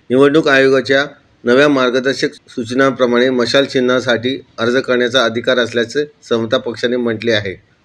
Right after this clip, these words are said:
अलीकडे निवडणूक आयोगाने नोंदणीकृत पण मान्यता नसलेल्या पक्षांना चिन्ह देण्याबाबत प्रक्रिया सुरू केली आहे.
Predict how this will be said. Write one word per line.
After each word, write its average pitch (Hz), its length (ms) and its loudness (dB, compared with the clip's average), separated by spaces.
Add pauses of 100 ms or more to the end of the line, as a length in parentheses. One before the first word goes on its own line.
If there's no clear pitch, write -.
अलीकडे 143 500 2 (120)
निवडणूक 135 440 2
आयोगाने 127 420 2
नोंदणीकृत 131 760 0 (140)
पण 139 200 0
मान्यता 120 420 0
नसलेल्या 131 360 0
पक्षांना 123 380 -2
चिन्ह 127 300 -2
देण्याबाबत 120 520 0
प्रक्रिया 120 400 -4
सुरू 120 220 -4
केली 113 320 -2
आहे. 98 200 -4